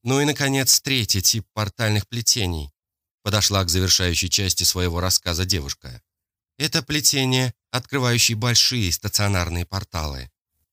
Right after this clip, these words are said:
Они предназначены для перемещения довольно большого объема груза между мирами. В чем их основная сложность?» И Никая вопросительно посмотрела на меня.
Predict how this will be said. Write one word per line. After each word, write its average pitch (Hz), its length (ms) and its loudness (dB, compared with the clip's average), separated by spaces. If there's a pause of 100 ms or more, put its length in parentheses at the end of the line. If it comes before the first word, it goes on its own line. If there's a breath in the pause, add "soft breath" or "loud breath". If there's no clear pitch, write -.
(200)
Они 151 300 0
предназначены 127 760 0
для 110 160 0
перемещения 104 680 0
довольно 101 400 0
большого 98 580 0
объема 87 380 -2
груза 90 480 -6 (220)
между 123 320 -2
мирами. 80 560 -2 (500)
В - 60 -20
чем 139 240 -2
их - 220 -8
основная 110 460 0
сложность?» 110 640 -4 (560)
И 120 100 -2
Никая 131 380 0
вопросительно 120 640 2
посмотрела 87 540 -2
на 87 80 -2
меня. 76 400 -4